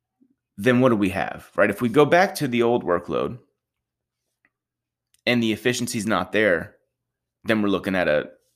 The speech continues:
I mean, what are we looking at? A low end R B two? I'm not saying I think that's gonna happen, but I think that we are in jeopardy of that. That's, to me, that's a very real possibility.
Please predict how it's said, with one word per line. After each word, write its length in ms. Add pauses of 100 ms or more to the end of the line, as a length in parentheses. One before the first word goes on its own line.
(680)
I 100
mean, 200
what 100
are 40
we 100
looking 260
at? 100
A 60
low 240
end 100
R 100
B 120
two? 440 (1900)
I'm 100
not 160
saying 220
I 40
think 200
that's 160
gonna 140
happen, 420
but 120
I 40
think 300
that 200 (400)
we 180
are 160
in 260
jeopardy 680
of 220
that. 480 (680)
That's, 300 (180)
to 120
me, 140
that's 240
a 200 (140)
very 540
real 360
possibility. 1120